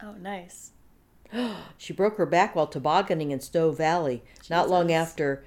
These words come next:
Speaker 2: Mildred Pierce. Oh my God. That is nasty. That is a shame. Oh, Our Very Own. That was what it's called. Five years late after this,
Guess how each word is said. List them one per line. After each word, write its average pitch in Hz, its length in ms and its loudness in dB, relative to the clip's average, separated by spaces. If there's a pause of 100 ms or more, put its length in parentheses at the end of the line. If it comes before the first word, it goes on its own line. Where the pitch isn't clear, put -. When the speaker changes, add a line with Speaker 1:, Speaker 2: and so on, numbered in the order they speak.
(220)
Speaker 2:
Mildred 151 320 -6
Pierce. 180 420 -2
Oh 190 140 -2
my 135 140 -4
God. 143 480 -4 (840)
That 175 340 6
is 113 180 -10
nasty. 135 600 -8
That 151 160 -12
is - 220 -16
a - 20 -20
shame. 120 520 -10 (280)
Oh, 135 300 -6
Our 160 120 2
Very 147 380 2
Own. 117 300 -6 (320)
That 139 140 -2
was - 140 -16
what - 120 -14
it's - 100 -20
called. - 260 -12 (360)
Five 139 180 -4
years 131 200 -6
late 120 180 -4
after 120 260 -8
this, 110 300 -16